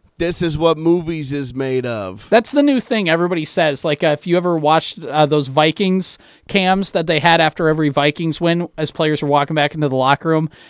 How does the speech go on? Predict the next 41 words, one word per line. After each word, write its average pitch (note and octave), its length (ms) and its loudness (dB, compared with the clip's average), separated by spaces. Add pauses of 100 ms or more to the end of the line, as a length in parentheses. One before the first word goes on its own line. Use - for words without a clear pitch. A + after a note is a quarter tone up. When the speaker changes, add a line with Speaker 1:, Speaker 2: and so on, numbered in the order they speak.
(120)
Speaker 2:
every G#3+ 300 4
single F#3+ 260 -2
player's F#3 340 0
like, D3 140 0
"My A3 140 0
life's D4+ 340 4
a C4+ 60 2
movie." C4 600 -2 (640)
I F3+ 100 0
don't G3 300 2 (260)
Speaker 1:
Is C3+ 200 -2
it? F3 160 -2 (340)
But C3+ 220 0
is C3 220 0
it? D3 160 -2 (440)
Do D3 140 -6
you C4+ 60 2
feel D#4 260 -4
like D#4 180 -2
your E3+ 160 -4
life F3 320 -4
is E3 160 -8
a F3 60 -6
movie? E3 460 -4 (560)
Speaker 2:
If F#3+ 160 0
it D#3+ 80 -2
is, E3+ 320 0
it's, - 260 -4
uh, C#3+ 260 4
getting E3 240 0
a C3+ 60 0
Razzie, B2+ 520 0
that's C3+ 200 -2
for B2+ 140 -10
sure. A#2 340 -8
Speaker 1:
What? G#3 400 -4
Who? C4+ 600 -8 (200)
Who A#3 300 -8
would B3+ 240 -12
play F3 260 -4
you? A2+ 360 -8